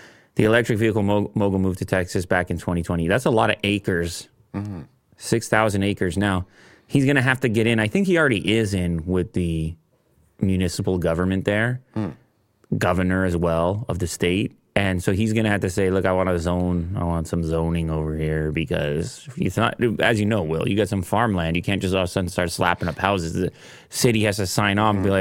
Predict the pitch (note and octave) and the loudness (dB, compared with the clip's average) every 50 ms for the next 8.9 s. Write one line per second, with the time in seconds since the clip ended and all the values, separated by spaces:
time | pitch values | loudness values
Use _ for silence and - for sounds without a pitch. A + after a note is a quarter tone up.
0 | G2 A2 A#2+ B2 A#2+ A#2+ A2+ G#2+ G#2 G#2+ A2 A2 F#2 F2+ F2 E2 E2 E2+ E2 D#2+ | 4 4 2 2 2 2 2 2 0 0 0 0 0 0 0 0 0 0 0 0
1 | E2 F2 F2+ G2 G#2 G#2+ G#2 G2+ G2+ G2+ F#2+ F2+ G2+ G2+ G2 F#2+ G2+ G#2 G#2 A2 | 0 2 2 2 2 2 2 2 2 2 2 2 2 2 2 2 0 0 0 -2
2 | F#2+ E2 F#2+ F2+ D#2+ F2+ F2 - - F2 - F#2+ F2 F2 E2+ E2 E2+ E2 E2+ F2 | -2 0 -2 0 0 0 -2 -2 -2 -4 -2 -2 0 0 0 0 0 0 0 0
3 | F2 F2+ G2 B2+ E3 D#3+ E3 F3 C3+ C#3+ E3 - G2 - D3 B2+ - B2 A2 G2 | 2 2 4 4 4 4 2 2 2 2 2 2 2 2 2 2 0 0 0 0
4 | F2 F2+ G2 G2 G2 G2 F#2 F2 E2+ E2 E2 E2+ E2 E2+ E2+ - - - - - | -2 -2 -2 0 2 2 2 0 -2 -4 -4 -4 -4 -6 -10 -12 -14 -18 -20 -20
5 | - - - F2 D#2+ D2+ D2+ D2+ - - B2+ D#3+ E3+ D3+ F3 E3+ - D#3+ C3+ C3+ | -10 -6 -2 -2 0 0 0 0 2 4 4 4 4 4 2 4 4 2 2 4
6 | B2 C#3+ E3 F3 - - - D3 B2 G#2+ F#2 E2 A#2 A#2+ A2 G#2 G2+ G2 F#2 F2+ | 4 4 2 2 0 0 2 2 2 2 4 4 6 6 6 6 4 4 2 2
7 | F2 F#2 G2 G2+ G2 F#2+ F#2 F#2+ F#2+ F#2+ F#2+ F#2+ F2+ F#2 F#2 F2+ F2+ E2+ D#2+ D2+ | 0 0 0 0 2 2 2 2 0 0 0 0 2 2 2 2 2 2 0 0
8 | D2+ D2 D2 D#2+ F#2 G#2 - - - - - A2 B2+ C#3+ D3 B2+ A2+ | 0 -2 -2 -4 -6 -8 -10 -12 -8 -2 0 2 4 4 4 4 2